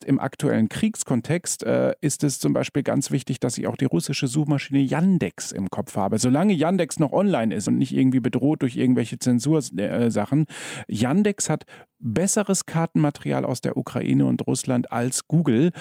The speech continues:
und besseres Fotomaterial aus der Gegend. Und dementsprechend ist es im Moment, um Orte zu verifizieren,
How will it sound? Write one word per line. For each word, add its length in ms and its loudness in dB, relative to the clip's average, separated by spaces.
und 160 0
besseres 380 -2
Fotomaterial 920 -2
aus 160 -6
der 120 -6
Gegend. 200 -4
Und 140 2
dementsprechend 520 0
ist 120 -2
es 100 0
im 100 2
Moment, 440 4
um 260 2
Orte 340 2
zu 160 0
verifizieren, 840 2